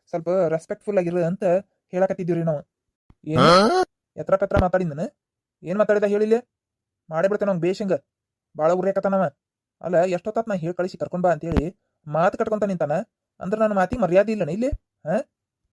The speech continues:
Speaker 1: ನನಗ್ ಮತ್ತೆ ಬ್ಯಾರೆ ಬ್ಯಾರೆ ದಂಧೆ ಇರ್ತಾವು, ವ್ಯವಹಾರ ಇರ್ತಾವು, ಎಲ್ಲ ಟೈಮ್ ಹಚ್ಚಿ ಮಾಡ್ತಿರ್ತೇವೆ ನಾವು.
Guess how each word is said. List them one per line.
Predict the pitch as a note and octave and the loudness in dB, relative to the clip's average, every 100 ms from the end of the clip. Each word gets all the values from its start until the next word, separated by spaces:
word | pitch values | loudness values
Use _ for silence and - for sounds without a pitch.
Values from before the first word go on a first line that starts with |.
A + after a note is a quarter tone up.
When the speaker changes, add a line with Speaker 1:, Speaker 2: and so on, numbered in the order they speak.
| _ - | _ -8
Speaker 1:
ನನಗ್ | E3+ F3+ | -2 0
ಮತ್ತೆ | F#3+ G#3 | 0 0
ಬ್ಯಾರೆ | G3 F3+ | 2 2
ಬ್ಯಾರೆ | G3 F#3+ | 0 0
ದಂಧೆ | F3+ E3+ G3 | 0 0 0
ಇರ್ತಾವು, | F3+ F3+ D3 _ _ - | 0 -2 -2 _ _ -8
ವ್ಯವಹಾರ | D#3 F3+ G3 | 0 2 2
ಇರ್ತಾವು, | F3+ F#3 D3 _ _ _ - | 0 -2 -2 _ _ _ -6
ಎಲ್ಲ | F3+ | -4
ಟೈಮ್ | F3+ F#3+ G3 | -2 -4 -4
ಹಚ್ಚಿ | F#3+ | -2
ಮಾಡ್ತಿರ್ತೇವೆ | F3 F3 F3 F#3 F3 | -2 -2 -4 -4 -2
ನಾವು. | C#3+ | -4